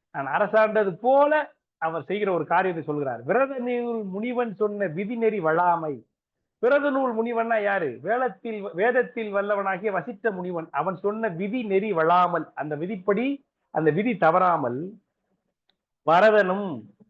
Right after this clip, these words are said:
யாரு? ராமனும், இளைஞர்க்கு ஆங்கன் மாமணி மகுடம் சூட்டி, தன்னுடைய தம்பியர்களுக்கும் மகுடம் சூட்டினான். அங்கே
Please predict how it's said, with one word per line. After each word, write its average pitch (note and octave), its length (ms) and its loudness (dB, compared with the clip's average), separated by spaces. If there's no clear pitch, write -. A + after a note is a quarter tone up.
யாரு? D3+ 460 0
ராமனும், E3+ 720 2
இளைஞர்க்கு C4+ 800 4
ஆங்கன் A#3 580 6
மாமணி G#3+ 720 4
மகுடம் F#3 520 -2
சூட்டி, D#3 600 -6
தன்னுடைய G3 400 2
தம்பியர்களுக்கும் C4+ 840 4
மகுடம் G#3+ 460 2
சூட்டினான். D#3 400 -6
அங்கே A2 280 -12